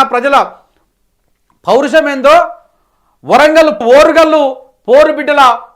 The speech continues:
పోరాటం ఏందో, పోరాట స్ఫూర్తి ఏందో, ఇలాంటి అమ్ముడు పోతున్నటువంటి నాయకుల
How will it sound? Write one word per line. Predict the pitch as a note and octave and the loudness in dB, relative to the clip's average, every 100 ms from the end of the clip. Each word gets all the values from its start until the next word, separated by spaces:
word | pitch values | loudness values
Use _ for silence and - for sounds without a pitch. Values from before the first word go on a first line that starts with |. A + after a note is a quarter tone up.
| _ | _
పోరాటం | G#3 C#4 D4 C#4+ C4 | -2 0 0 -2 -6
ఏందో, | B3+ C#4 A#3+ | -4 -4 -2
పోరాట | C4 B3+ B3+ | -2 -2 -6
స్ఫూర్తి | - C4+ A#3 C4 | -10 -10 -6 -6
ఏందో, | A#3+ A#3 D#4 F4 - _ _ - | -2 2 2 0 -6 _ _ -4
ఇలాంటి | D4 D4+ D4+ | -2 0 -2
అమ్ముడు | B3+ D4 D4+ | -2 -2 0
పోతున్నటువంటి | C#4+ C#4 C4+ C4 B3+ A#3 | 0 -2 -6 -4 -4 -2
నాయకుల | C4 C#4+ C#4+ | -2 -2 0